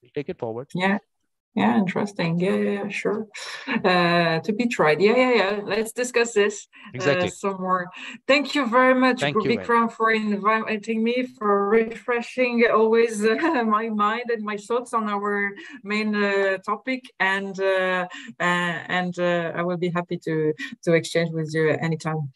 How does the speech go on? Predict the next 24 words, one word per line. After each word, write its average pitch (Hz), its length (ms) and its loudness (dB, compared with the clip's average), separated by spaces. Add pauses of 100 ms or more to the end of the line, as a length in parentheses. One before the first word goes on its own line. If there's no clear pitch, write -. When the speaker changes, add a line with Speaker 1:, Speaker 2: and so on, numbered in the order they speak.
(260)
Speaker 2:
Uh, - 140 -4
Speaker 1:
Perfect. - 320 -4 (240)
Speaker 2:
anytime. 175 60 4
Speaker 1:
Great. 104 240 0
No, 120 100 -10
Speaker 2:
<laughs> 208 200 6
Speaker 1:
no, 226 80 6 (120)
Speaker 2:
Thank 180 140 -4
Speaker 1:
no, 185 80 -6
Speaker 2:
you 190 60 -2
Speaker 1:
no, 180 40 -6
Speaker 2:
very 170 120 0
Speaker 1:
no, 160 40 -4
a - 40 -4
Speaker 2:
much. 151 80 -6
Speaker 1:
ple-, 123 80 2
Speaker 2:
And 104 120 0
Speaker 1:
a 107 60 -2
Speaker 2:
thanks - 20 -2
for - 60 -2
Speaker 1:
pleasure. 135 340 2
Speaker 2:
this. - 240 -18 (160)
Speaker 1:
And 113 160 -8
please 156 420 -2